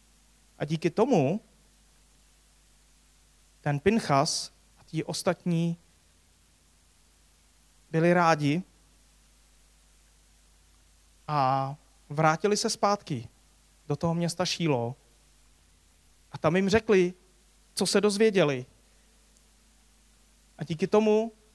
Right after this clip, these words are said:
nevyrazili a nezničili je. A nezačala vlastně občanská válka, která by,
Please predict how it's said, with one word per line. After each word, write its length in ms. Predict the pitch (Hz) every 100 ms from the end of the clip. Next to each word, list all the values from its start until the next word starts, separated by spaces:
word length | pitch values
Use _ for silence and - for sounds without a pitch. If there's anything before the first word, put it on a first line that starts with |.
| _
nevyrazili 720 | 143 147 156 139 151 143 208 - _ _ _ _ _ _ _ _ _ _ _ _ _ _ _
a 60 | 151
nezničili 500 | 160 151 185 - 131
je. 160 | 110 110 _ _ _ _ _ _ _ _ _ _ _ _ _ _ _ _ _ _ _ _ _ _ _
A 60 | 147
nezačala 640 | 160 180 180 196 190 185 _
vlastně 300 | 156 - -
občanská 520 | 147 - 160 - 160
válka, 380 | 143 147 135 117 _ _ _ _ _ _ _ _ _ _ _ _ _ _ _ _
která 320 | - 139 139
by, 300 | 151 147